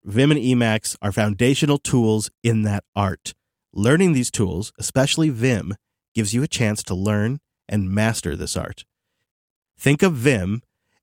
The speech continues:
as a monastery where you learn from the old wise monks.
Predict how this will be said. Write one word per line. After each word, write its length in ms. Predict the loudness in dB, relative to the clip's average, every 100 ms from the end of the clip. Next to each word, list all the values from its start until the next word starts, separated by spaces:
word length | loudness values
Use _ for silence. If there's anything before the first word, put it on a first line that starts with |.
| _
as 280 | 0 2 0 -2
a 320 | 0 0 -4
monastery 960 | -2 0 2 2 2 0 -4 -4 -8 -12 _ _ _
where 140 | 0 0
you 240 | 2 2
learn 480 | 2 2 4 2 0
from 220 | 0 2
the 140 | 4 4
old 320 | 4 2 0
wise 540 | 0 0 2 0 -2
monks. 680 | -2 0 0 -4 -8 -10